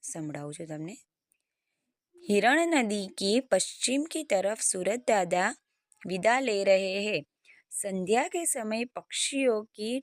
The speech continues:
टोलियां अपने घोंसलों की ओर उड़ रही है. भैंसों का झुंड और गायों का समूह अपने मालिक के घर की तरफ और लौट रहा है।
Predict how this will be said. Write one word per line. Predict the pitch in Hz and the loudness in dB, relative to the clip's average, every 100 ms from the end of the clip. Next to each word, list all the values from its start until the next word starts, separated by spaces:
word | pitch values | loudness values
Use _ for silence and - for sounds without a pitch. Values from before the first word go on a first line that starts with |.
| - | -6
टोलियां | 190 175 165 175 220 - | -4 -2 0 2 2 0
अपने | - - 185 196 | -2 -2 -6 -6
घोंसलों | 240 240 185 180 180 | -2 -2 -2 2 0
की | - - | 0 -6
ओर | 190 170 208 - | -2 0 -2 -4
उड़ | - 202 | -4 2
रही | 220 208 180 180 180 | 4 4 0 -4 -6
है. | 190 147 - _ _ - - - - | -4 -6 -10 _ _ -20 -20 -20 -4
भैंसों | 185 190 - 277 | 0 0 0 -2
का | 302 294 294 | 0 2 2
झुंड | 214 - 185 180 175 - - | 0 -6 -4 -4 -4 -4 0
और | 233 208 185 202 | 2 4 2 0
गायों | 185 160 160 165 | 0 0 0 0
का | 175 175 | 0 0
समूह | - 214 247 220 240 - - - - | -2 0 2 2 0 -6 -20 -20 -20
अपने | 185 - 202 233 | -20 -10 -4 0
मालिक | 277 226 160 160 185 214 | 0 0 0 -2 -4 -6
के | - 208 | -6 -6
घर | 208 185 170 | -6 -4 -4
की | 156 - 220 | -4 -6 4
तरफ | 185 175 214 - - - | 6 6 4 0 -16 -4
और | 180 185 208 - _ _ _ _ _ _ _ _ _ _ _ _ _ _ _ _ | 0 2 0 -6 _ _ _ _ _ _ _ _ _ _ _ _ _ _ _ _
लौट | 196 196 226 | 2 2 4
रहा | 202 190 170 | 4 6 4
है। | 175 196 151 | 4 2 -2